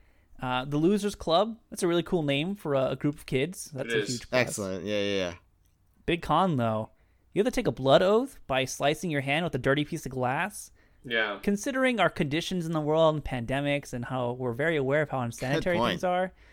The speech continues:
Speaker 1: might not be the best thing to, uh, consider.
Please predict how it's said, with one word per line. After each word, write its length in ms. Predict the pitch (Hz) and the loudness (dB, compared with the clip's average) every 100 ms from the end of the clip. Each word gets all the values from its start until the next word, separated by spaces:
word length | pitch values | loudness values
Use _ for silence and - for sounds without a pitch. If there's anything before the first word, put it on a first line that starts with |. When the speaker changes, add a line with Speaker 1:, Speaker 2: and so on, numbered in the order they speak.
| - _ | -20 _
Speaker 1:
might 220 | - 135 147 | -4 -2 0
not 160 | 139 | -2
be 60 | 131 | -4
the 100 | 117 | -4
best 320 | 117 120 - | -2 -2 -2
thing 360 | 127 120 117 113 - - - - - - - | -6 -4 -6 -10 -18 -20 -20 -20 -20 -20 -14
to, 380 | 127 127 135 | -8 -8 -6
uh, 360 | - - - - - | -6 -4 -6 -8 -12
consider. 580 | 123 - 139 175 208 | -12 -6 -6 -4 -6